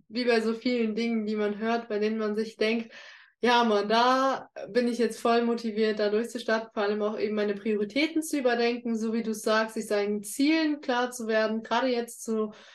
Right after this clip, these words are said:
Neujahr, also gerade auch an die Zuhörer, nimmt die Hoffnung und auch diese positive Energie über Neujahr mit und formt daraus auch gerne neue große Ziele.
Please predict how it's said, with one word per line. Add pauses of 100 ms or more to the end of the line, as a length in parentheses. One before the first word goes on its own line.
(140)
Neujahr, (300)
also
gerade
auch
an
die
Zuhörer, (280)
nimmt
die
Hoffnung
und
auch
diese
positive
Energie
über
Neujahr
mit
und
formt
daraus
auch
gerne
neue
große
Ziele.